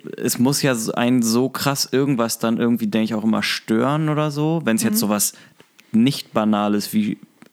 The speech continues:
Speaker 1: ich will mehr Sport machen.
Speaker 2: Mhm.
Speaker 1: Also für mich ist das was Banales, ne? Wenn man
Speaker 2: Mhm.
Speaker 1: das, wenn man da ein richtig krasses Ding mit hat, das kann ja auch auf der Wichtigkeitsskala bei Leuten f-, viel weiter oben sein oder so.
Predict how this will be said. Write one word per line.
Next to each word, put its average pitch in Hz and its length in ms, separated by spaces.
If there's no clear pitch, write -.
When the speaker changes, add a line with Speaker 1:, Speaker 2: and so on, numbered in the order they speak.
Speaker 1:
ich 95 160
will 101 100
mehr 101 140
Sport 113 300
machen. 107 400
Speaker 2:
Mhm. 254 340
Speaker 1:
Also 110 160
für 135 160
mich 139 220
ist - 200
das 107 180
was 107 180
Banales, 101 580
ne? 120 300
Wenn 110 160
man 110 140
Speaker 2:
Mhm. - 40
Speaker 1:
das, 104 300
wenn 107 80
man 107 140
da 104 80
ein 101 100
richtig 117 380
krasses 120 420
Ding 139 240
mit 127 160
hat, 135 160
das 101 320
kann 120 160
ja 107 140
auch 101 120
auf 107 100
der 104 140
Wichtigkeitsskala - 1300
bei 104 160
Leuten 104 380
f-, - 120
viel 104 180
weiter 101 240
oben 117 240
sein 92 240
oder 90 200
so. 98 300